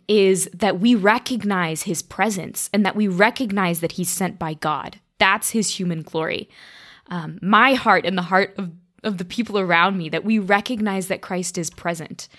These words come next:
Passion for that is the only thing that brings me joy.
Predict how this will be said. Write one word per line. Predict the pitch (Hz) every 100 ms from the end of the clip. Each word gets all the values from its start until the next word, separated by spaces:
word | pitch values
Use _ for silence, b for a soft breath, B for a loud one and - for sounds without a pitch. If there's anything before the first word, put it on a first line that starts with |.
| B B B
Passion | - 220 254 - 220
for | 190
that | 170 180 190 170
is | - 185
the | 180
only | 170 175 175
thing | 175 175
that | 160
brings | 175 156 -
me | 151
joy. | 147 151 -